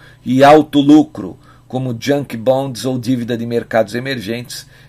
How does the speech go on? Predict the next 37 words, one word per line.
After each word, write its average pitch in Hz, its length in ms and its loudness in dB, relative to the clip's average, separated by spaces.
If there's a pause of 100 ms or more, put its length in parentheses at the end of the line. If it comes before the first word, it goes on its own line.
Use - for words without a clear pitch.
em 120 80 -8
lugares 123 480 0
como 120 180 -14
Turquia, 113 440 -8
Indonésia 123 840 -6 (280)
e 120 60 -10
também 107 480 -6
a 110 60 -8
China, 80 880 -12 (120)
né? 113 160 -14 (800)
A 139 160 8
era 160 280 8
pós 151 340 4
dois 147 240 0
mil 143 260 -2
e 139 100 2
oito, 180 580 -2
de 117 140 -12
quantitative 131 1000 -2
easing 117 300 -6
e 110 80 -6
zero 143 420 2
taxas 117 600 -4
de 107 100 -10
juro 95 340 -12
do 101 160 -16
Fed, - 560 -4 (480)
levaram 143 420 4
a - 20 -4
uma 139 120 -4
expansão 143 680 -4
absurda 180 760 -2
da 196 140 6
dívida 143 440 2
do 143 100 -2
governo 135 440 0
americano 120 680 -6